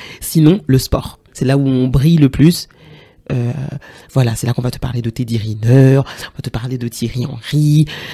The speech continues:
euh, machin. Quatre-vingt-dix-huit, il y avait pas assez de Noirs, hein. Là, les en-, là,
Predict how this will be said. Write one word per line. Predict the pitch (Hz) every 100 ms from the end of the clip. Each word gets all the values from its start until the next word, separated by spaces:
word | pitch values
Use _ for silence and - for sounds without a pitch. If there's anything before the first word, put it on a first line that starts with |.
| -
euh, | 117
machin. | 127 135 - - -
Quatre-vingt-dix-huit, | 156 143 131 127 135 240 - - _ _ -
il |
y |
avait | 127 120
pas |
assez | 123 156
de |
Noirs, | 180 135 135
hein. | 165 _ _ _ -
Là, | 147
les | 131 120
en-, | -
là, | 139